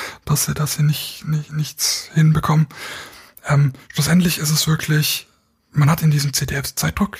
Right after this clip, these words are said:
Das heißt, die gehen meistens vierundzwanzig oder achtundvierzig Stunden lang. Man muss sich tatsächlich Zeit nehmen. Man muss wirklich versuchen, das komplette System zu verstehen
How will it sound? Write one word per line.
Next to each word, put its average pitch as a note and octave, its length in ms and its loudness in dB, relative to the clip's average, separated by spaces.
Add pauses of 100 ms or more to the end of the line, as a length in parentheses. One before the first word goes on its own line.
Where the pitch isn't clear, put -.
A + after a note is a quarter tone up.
Das D3 160 -6
heißt, C#3+ 160 -4
die D3+ 60 -14
gehen C#3+ 160 2
meistens D3 640 -2 (300)
vierundzwanzig D3 720 0
oder C#3 120 -8
achtundvierzig - 420 -6
Stunden E3+ 320 4
lang. D#3+ 220 0 (800)
Man D3 180 2
muss D#3+ 140 4
sich - 140 -4
tatsächlich C3+ 420 -4
Zeit C#3 220 -4
nehmen. E3+ 180 4
Man C3+ 180 6
muss - 520 0 (760)
wirklich D3+ 600 0
versuchen, D3 640 0 (100)
das - 260 -2
komplette C#3+ 380 0
System C#3+ 580 -2
zu - 140 -4
verstehen E3 460 0